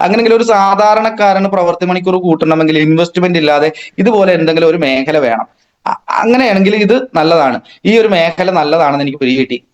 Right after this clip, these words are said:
അപ്പോഴാണ് എന്റെ മുമ്പിൽ എന്നേക്കാൾ എക്സ്പീരിയൻസ്, ഞാൻ ആ ബാങ്കിൽ വെറും അഞ്ചു വർഷം മാത്രമേ എക്സ്പീരിയൻസ് ആയിട്ടുള്ളൂ,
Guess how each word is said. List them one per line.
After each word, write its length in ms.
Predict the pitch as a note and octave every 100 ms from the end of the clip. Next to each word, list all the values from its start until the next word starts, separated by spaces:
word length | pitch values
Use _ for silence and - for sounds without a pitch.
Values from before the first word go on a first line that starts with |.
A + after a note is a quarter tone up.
| -
അപ്പോഴാണ് 500 | E3 G#3 D#3+ D3+ D#3 _
എന്റെ 200 | E3+ F3+
മുമ്പിൽ 300 | G3 E3 E3
എന്നേക്കാൾ 480 | D#3+ D#3 D#3+ E3+ E3
എക്സ്പീരിയൻസ്, 600 | D3 - D#3+ D#3 D3+ C#3
ഞാൻ 240 | C#3 D3+ E3
ആ 60 |
ബാങ്കിൽ 360 | D#3+ C#3+ C#3+ D3
വെറും 180 | D3 C#3+
അഞ്ചു 240 | C#3 C#3
വർഷം 260 | E3+ - D3
മാത്രമേ 300 | C3+ C3+ C3+
എക്സ്പീരിയൻസ് 500 | C3 - E3+ E3 D3+
ആയിട്ടുള്ളൂ, 440 | C3+ B2+ B2 B2+